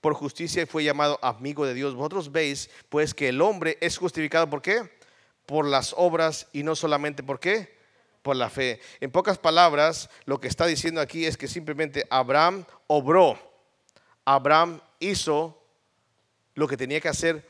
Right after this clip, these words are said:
por fe, sabiendo que Dios le podía regresar a su hijo.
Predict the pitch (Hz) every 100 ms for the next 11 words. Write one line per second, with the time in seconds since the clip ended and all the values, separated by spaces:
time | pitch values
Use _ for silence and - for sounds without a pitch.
0 | - 156 135 - 165 104 - _ _ _
1 | _ _ _ _ _ - 131 139 160 151
2 | - 131 98 _ _ 123 147 180 190 -
3 | - _ _ _ - 143 135 127 139 151
4 | 143 135 117 110 131 127 127 - 127 123
5 | - 135 151 147 131